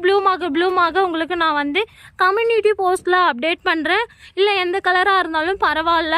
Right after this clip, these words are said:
அப்படின்னு நினைச்சீங்கன்னா புக் பண்ணிக்கோங்க. இப்போ நான் காமிச்ச ஃபோர் கலர்ல ஏதாவது ஒரு கலர் தான் உங்களுக்கு வந்து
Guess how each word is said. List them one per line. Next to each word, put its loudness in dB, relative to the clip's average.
அப்படின்னு -4
நினைச்சீங்கன்னா -4
புக் -8
பண்ணிக்கோங்க. -2
இப்போ -2
நான் 2
காமிச்ச 0
ஃபோர் 4
கலர்ல 2
ஏதாவது 2
ஒரு 2
கலர் 0
தான் 0
உங்களுக்கு -4
வந்து 0